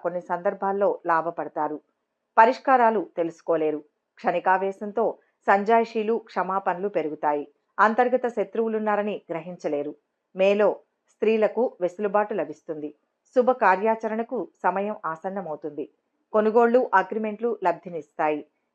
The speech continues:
న్యాయ సలహాల కోసం ధన వ్యయం చేస్తారు. ఆర్థిక స్థితి ఈ నెలలో మెరుగుపడుతుంది. ఈ రాశి వారికి ఈ మాసంలో మనోవిచారం, కుటుంబ కలహాలు, ప్రయత్న కార్య విఘ్నాన్ని, ప్రయాణ ఆటంకాలు కలుగుతాయి. ఒకటవ వారంలో రోగం,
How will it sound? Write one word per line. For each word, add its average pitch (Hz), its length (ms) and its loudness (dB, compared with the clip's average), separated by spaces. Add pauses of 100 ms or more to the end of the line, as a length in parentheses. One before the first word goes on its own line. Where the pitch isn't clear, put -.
న్యాయ 196 280 4
సలహాల 208 440 -2
కోసం 196 360 -4 (160)
ధన 170 280 -6
వ్యయం 180 300 -4
చేస్తారు. 151 540 -4 (400)
ఆర్థిక 185 420 4
స్థితి 196 360 -6 (160)
ఈ 175 120 -6
నెలలో 180 300 -2 (160)
మెరుగుపడుతుంది. 160 720 -6 (600)
ఈ 247 140 2
రాశి 247 300 4
వారికి 254 320 2
ఈ 220 100 -2
మాసంలో 220 440 -2
మనోవిచారం, 208 760 -2 (100)
కుటుంబ 185 280 -6
కలహాలు, 196 580 0 (360)
ప్రయత్న 214 360 4
కార్య 220 360 0
విఘ్నాన్ని, 202 540 -4 (140)
ప్రయాణ 185 340 0 (160)
ఆటంకాలు 196 540 -2
కలుగుతాయి. 151 600 -4 (420)
ఒకటవ 190 340 0
వారంలో 185 420 0
రోగం, 196 360 0